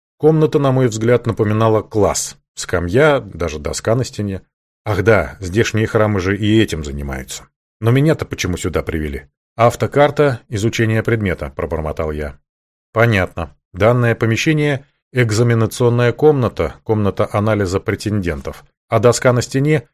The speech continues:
анализирующий амулет. Они пытаются меня изучить. Логично, естественно,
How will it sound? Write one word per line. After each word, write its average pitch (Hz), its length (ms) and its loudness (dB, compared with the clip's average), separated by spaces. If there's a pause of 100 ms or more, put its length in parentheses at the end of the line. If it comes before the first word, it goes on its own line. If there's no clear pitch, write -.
(140)
анализирующий 117 920 2
амулет. 104 540 -2 (280)
Они 120 180 0
пытаются 135 480 0
меня 120 280 2
изучить. 110 480 -4 (320)
Логично, 131 540 0
естественно, 117 840 -2